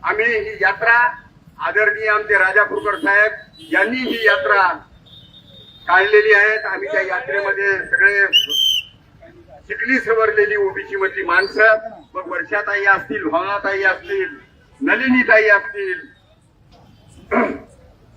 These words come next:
युवती आहे, ती अध्यक्ष आमची मनीषा असेल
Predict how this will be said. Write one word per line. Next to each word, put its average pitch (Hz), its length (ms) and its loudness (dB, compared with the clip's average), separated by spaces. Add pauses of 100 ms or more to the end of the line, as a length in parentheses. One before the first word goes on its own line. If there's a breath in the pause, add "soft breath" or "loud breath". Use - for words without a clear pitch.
(420)
युवती 202 340 2
आहे, 190 180 4 (340)
ती 214 60 -2
अध्यक्ष 202 440 2
आमची 196 560 2 (340)
मनीषा 247 420 2
असेल - 480 2